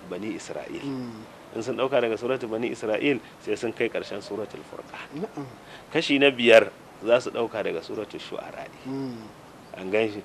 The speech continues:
Speaker 2: Na'am.
Speaker 1: Idan suka ɗauka daga Suratul Shu'ara ita kuma sai sun kai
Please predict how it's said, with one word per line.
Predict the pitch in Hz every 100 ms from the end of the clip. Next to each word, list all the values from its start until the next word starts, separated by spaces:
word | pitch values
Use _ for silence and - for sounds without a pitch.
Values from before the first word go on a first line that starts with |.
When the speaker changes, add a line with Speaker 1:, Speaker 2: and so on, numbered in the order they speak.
| 143
Speaker 2:
Na'am. | 151 110
Speaker 1:
Idan | 117
suka | 131 131
ɗauka | 127 123 113
daga | 107 98
Suratul | 123 131 123
Shu'ara | - 117 113 113 110
ita | - 101
kuma | 107 107 101 - -
sai | 117 117
sun | 123 123
kai | 110 127 131